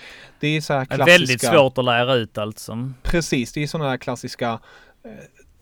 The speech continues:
Speaker 1: saker man föds med, helt enkelt.
Speaker 2: Mm.
Speaker 1: Eh, så orättvist så, som det än kan vara och
Speaker 2: Mm.
Speaker 1: låta, men, eh, vissa har det och vissa har det inte, och han, han har det.
Speaker 2: Är det,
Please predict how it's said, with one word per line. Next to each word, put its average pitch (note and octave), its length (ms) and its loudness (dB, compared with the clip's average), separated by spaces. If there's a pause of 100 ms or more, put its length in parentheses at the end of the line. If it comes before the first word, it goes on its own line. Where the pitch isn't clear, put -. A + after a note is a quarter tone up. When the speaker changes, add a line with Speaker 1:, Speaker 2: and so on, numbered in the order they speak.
(140)
Speaker 1:
saker C#3+ 500 0
man C3+ 360 -6 (580)
föds B3 380 0
med, G#2 180 -6
helt G2+ 220 -12
enkelt. F#2+ 480 -14
Speaker 2:
Mm. B2 120 -8
Speaker 1:
Eh, F3+ 260 -12
så - 180 -8
orättvist D3 540 -6
så, C#3 380 -4 (120)
som C#3+ 200 0
det C#3+ 160 6
än C3+ 200 -2
kan D3 180 -2
vara D3 500 2
och C#3 120 0
Speaker 2:
Mm. C#3 40 0
Speaker 1:
låta, C#3+ 440 4
men, C#3 280 0
eh, C#3+ 280 -8
vissa F#3 360 2
har F3 220 6
det D#3+ 80 2
och D#3 80 0
vissa D#3 200 -2
har C#3+ 120 2
det D#3 60 0
inte, C#3+ 320 -2
och C#3 120 4
han, E3 380 0
han G3 200 0
har F3+ 220 2
det. F2 120 -8 (1800)
Speaker 2:
Är C#3+ 220 0
det, C#3+ 640 0